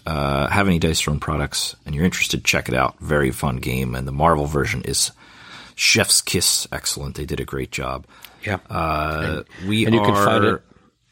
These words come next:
Speaker 2: You can find
Speaker 1: Go ahead.
Speaker 2: Marvel Dice Thrones wherever, uh, board games are sold. Um, you can go direct to the, uh, to the op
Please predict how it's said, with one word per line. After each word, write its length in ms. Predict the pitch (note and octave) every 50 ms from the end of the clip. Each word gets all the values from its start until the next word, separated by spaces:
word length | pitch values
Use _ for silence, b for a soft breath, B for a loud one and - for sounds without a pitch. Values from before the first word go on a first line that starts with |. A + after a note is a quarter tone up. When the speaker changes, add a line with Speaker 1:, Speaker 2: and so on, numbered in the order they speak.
| _ _ _ -
Speaker 2:
You 60 | -
can 140 | - - G2+ -
find 260 | - A#2 A2 G#2+ G#2
Speaker 1:
Go 80 | -
ahead. 220 | F2+ E2+ D#2+ F2 -
Speaker 2:
Marvel 260 | A#2 G#2 G2 F#2+ G2
Dice 300 | F2 A2 G2+ G2+ - -
Thrones 240 | - G2+ F#2+ F2+ F2
wherever, 560 | F2+ G2 D#2 G2+ G2 F2+ F2+ F2 F2 F2 - - b b b b b b b b b b
uh, 180 | - G2 F#2 F2+
board 240 | F2 F#2+ F#2+ F#2 E2+
games 220 | F#2 F2+ E2+ E2
are 80 | F2 E2+
sold. 440 | - - G#2 G2 G2 G#2 G2+ - - b b b b b _ _ - -
Um, 340 | - E2+ E2 E2 E2 E2 E2+ F2
you 60 | E2
can 100 | F2+ F2+
go 160 | E2 F#2 F2
direct 400 | E2 E2+ E2+ F2 F#2 G2 - -
to 80 | - G2+
the, 340 | F2+ F#2 F2+ F2+ F2 F2 F2
uh, 320 | E2+ E2+ E2+ E2 E2 E2
to 140 | D2+ - F#2+
the 100 | F#2 F2+
op 320 | D#2+ F#2 A2+ - - -